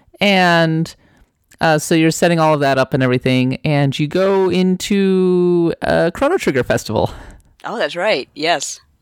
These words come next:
Speaker 1: Yes, uh, it was very Chrono Trigger.
Speaker 2: The Millennial
Speaker 1: Down to
Speaker 2: Fair.
Speaker 1: the little mini games that you could play.
Speaker 2: Yeah.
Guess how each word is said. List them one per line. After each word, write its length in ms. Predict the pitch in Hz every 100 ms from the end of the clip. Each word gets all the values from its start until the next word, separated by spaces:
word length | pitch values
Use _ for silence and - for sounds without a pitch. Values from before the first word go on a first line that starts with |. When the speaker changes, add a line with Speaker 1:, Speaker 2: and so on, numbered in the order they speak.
| _ _ _ _ _
Speaker 1:
Yes, 480 | 277 160 139 - -
uh, 160 | - 165
it 180 | 151 170
was 120 | 160
very 280 | 165 170 170
Chrono 280 | 160 147 131
Trigger. 340 | 131 127 143 - - - _ -
Speaker 2:
The 60 | -
Millennial 360 | 131 147 156
Speaker 1:
Down 200 | 175 180
to 40 | 175
Speaker 2:
Fair. 80 | 175
Speaker 1:
the 60 |
little 180 | 185 180
mini 220 | 165 175
games 300 | 175 185 185
that 120 | 190 170
you 60 |
could 140 | 185 180
play. 300 | 196 220 226
Speaker 2:
Yeah. 320 | 151 151 113